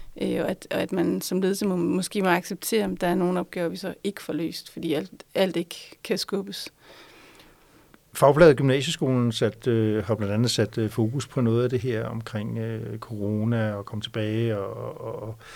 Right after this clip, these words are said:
Speaker 2: og hvad kunne der være af forhold, man måske ville tage med. Der var der flere, der nævnte, øh, sådan noget som, som mødekulturen. Altså, at, at, at det kunne måske være en, en overvejelse værd, om,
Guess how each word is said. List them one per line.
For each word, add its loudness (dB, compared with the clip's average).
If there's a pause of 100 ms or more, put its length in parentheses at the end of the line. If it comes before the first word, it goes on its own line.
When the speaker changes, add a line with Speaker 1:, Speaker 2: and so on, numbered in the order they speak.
(200)
Speaker 2:
og 2
hvad 4
kunne 2
der 8
være 2
af 4
forhold, 2
man 0
måske -2
ville -6
tage -2
med. 0 (580)
Der 6
var 6
der 4
flere, 6
der 4
nævnte, 8
øh, 6
sådan 2
noget 8
som, 4
som 2
mødekulturen. 4 (220)
Altså, 4
at, -2
at, -2
at -2 (140)
det -2
kunne 2
måske 2
være 4
en, -2
en 2
overvejelse 4
værd, 4
om, -2